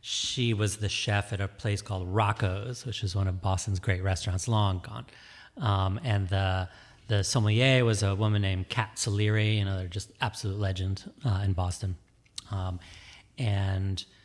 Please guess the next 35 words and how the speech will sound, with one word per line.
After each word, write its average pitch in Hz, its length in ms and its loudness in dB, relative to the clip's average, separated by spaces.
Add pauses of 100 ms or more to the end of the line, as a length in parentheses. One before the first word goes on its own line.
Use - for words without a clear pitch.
(440)
they 113 280 2
were 104 100 4
having 98 220 2
a 95 40 0
wine 156 260 4
dinner. 107 220 6
I 104 100 6
don't 113 100 4
remember 104 260 4
who 104 180 4
the, 95 360 2
it 117 100 -2
was 98 160 0
a 98 40 2
winemaker 110 500 2
dinner. 95 160 0
I 95 100 0
don't 101 80 -2
remember 98 260 0
who 95 80 2
the 92 100 0
winemaker 92 400 0
is. 95 140 0
And 101 80 2
they 98 80 4
invited 101 460 4
the 98 120 2
owner 107 260 4
of 95 140 -4
Formaggio, 113 640 2
they 104 80 2
were 95 100 0
close 92 280 -4
with 101 120 -4
him, 90 180 -2